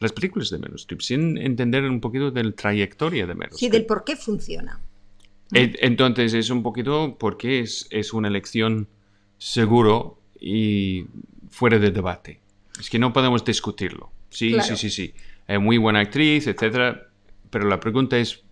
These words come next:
Speaker 1: pues, ¿por qué?
Speaker 2: Eh, muchas de las, de las, em, de cuando a nosotros nos llega es porque hay como una complicidad,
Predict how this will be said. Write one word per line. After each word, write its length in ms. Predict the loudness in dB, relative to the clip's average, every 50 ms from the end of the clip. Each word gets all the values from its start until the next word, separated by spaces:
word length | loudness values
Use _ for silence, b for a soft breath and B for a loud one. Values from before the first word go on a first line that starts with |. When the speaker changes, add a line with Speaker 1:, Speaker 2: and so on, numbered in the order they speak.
| -12 _
Speaker 1:
pues, 160 | -2 -2 -2
¿por 200 | 0 0 0 0
qué? 300 | 0 -2 -4 -6 -6 -10 _ _ _ _ _ _ _ _ _ _ _ _ _ _ _ _ B B B B B B B B B B _ -8 -4
Speaker 2:
Eh, 440 | 0 2 2 2 2 0 -2 -6 -8 -6
muchas 560 | -2 -2 0 0 0 0 -2 -2 -4 -4 -2
de 80 | -2 0
las, 420 | 2 2 0 0 -2 -4 -6 -4
de 120 | -4 -2
las, 520 | 0 0 0 0 -2 0 0 0 0 0 -2
em, 640 | -4 -6 -6 -6 -6 -8 -8 -8 -8 -10 -10 -10 -12 -16 _ _ _ _ _ _ _ _ _ -8
de 180 | -4 -4 -2 0
cuando 220 | 2 2 2 2 0 -2 -2
a 40 |
nosotros 440 | -4 -6 -6 -6 -8 -8 -6 -2 -2 0
nos 240 | 0 0 -2 0
llega 300 | 0 0 0 0 -2 -4
es 120 | -6 -6 -6
porque 240 | -6 -6 -6 -6 -6
hay 60 | -4
como 160 | -2 -2 0
una 180 | 0 0 -2 -2
complicidad, 600 | -4 -6 -4 -6 -8 -10 -8 -8 -8 -8 -8